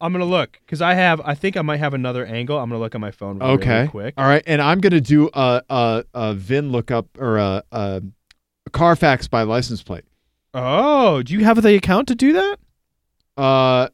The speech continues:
Speaker 2: you don't need it for
Speaker 1: For, like, a single
Speaker 2: for
Speaker 1: one?
Speaker 2: just a single one. C T I four two nine?
Speaker 1: I think that might be a Y.
Speaker 2: Okay.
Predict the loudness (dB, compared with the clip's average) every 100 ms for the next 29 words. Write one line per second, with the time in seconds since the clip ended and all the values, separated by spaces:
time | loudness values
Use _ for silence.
0 | _ -10 -4 -2 2 2 0 -2 0 2
1 | 2 -2 -8 -2 2 2 2 0 -2 -6
2 | -14 -14 -14 -16 -14 -10 -2 0 2 -2
3 | -2 -4 -2 -2 -2 -2 -4 -8 -2 -2
4 | -2 -4 -2 -2 0 -2 -6 -6 -4 -4
5 | -4 -6 -6 -8 -6 -8 -10 _ _ _
6 | _ -18 -14 -12 -10 -10 -10 -12 -12 -12
7 | -12 -10 -12 -14 -8 -4 -4 -2 -4 -4